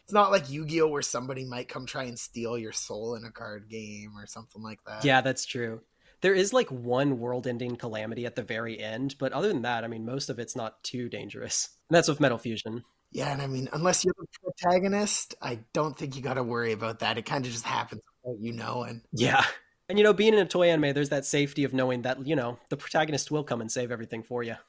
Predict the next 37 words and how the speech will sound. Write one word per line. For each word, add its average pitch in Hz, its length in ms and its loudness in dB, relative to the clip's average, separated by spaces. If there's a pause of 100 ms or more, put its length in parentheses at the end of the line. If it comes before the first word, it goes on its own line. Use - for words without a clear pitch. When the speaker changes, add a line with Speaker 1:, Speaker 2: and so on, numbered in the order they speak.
Speaker 1:
That's 107 180 -8
very 104 300 -2
true. - 280 -6 (240)
So 247 240 2
why 220 380 0
do 277 80 0
you 480 80 -2
think 320 340 8
nothing 208 440 8
is 170 160 2
really 175 320 4
blown 160 500 6
up 143 240 2
to 160 140 -6
the 135 100 -4
scale 123 680 4
of 117 240 -4
Pokemon 120 720 -2
or 113 80 -4
Yu-Gi-Oh! 113 680 -4
or 117 340 -10 (260)
Beyblade 104 720 -6
in 95 380 -16 (200)
a 117 80 -8
long 110 400 -10
time? 92 380 -14 (300)
Speaker 2:
Yeah, 220 420 -4 (240)
I - 20 -14
think 269 160 -2
there's 262 140 -2
a 226 40 0
number 165 340 2
of 131 100 -4
reasons 127 360 -2
that 123 160 -2
could 110 200 -12
be. 120 400 -6